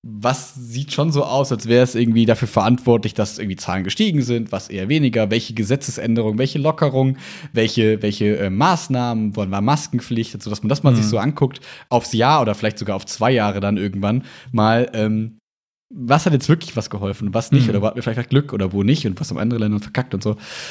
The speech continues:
Speaker 1: Ähm, ja. Das, ähm, bin ich mal, bin ich mal gespannt drauf.
Speaker 2: Ja.
Speaker 1: Ähm.
Speaker 2: Ja, meine Hoffnung ist, dass sich bis zum nächsten Jahr alles wieder so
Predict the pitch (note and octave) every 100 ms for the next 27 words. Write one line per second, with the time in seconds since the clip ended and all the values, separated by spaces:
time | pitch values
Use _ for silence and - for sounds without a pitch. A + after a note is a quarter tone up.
0 | - - F#2+ F2+ G2 _ _ - F#2 E2+
1 | _ _ _ _ _ _ _ - - -
2 | F#2 F2+ G2+ A2 D3 A#2+ C#3+ C3 G2 -
3 | - G2 - E2+ E2+ - C#3+ A#2+ F2+ G2
4 | G2 - A2 A2 B2 C#3 E3+ C3+ - -
5 | - - C3 - A2+ A2+ A#2 - G#2+ G#2
6 | G#2 A2 A2 - A#2+ G#2+ - A2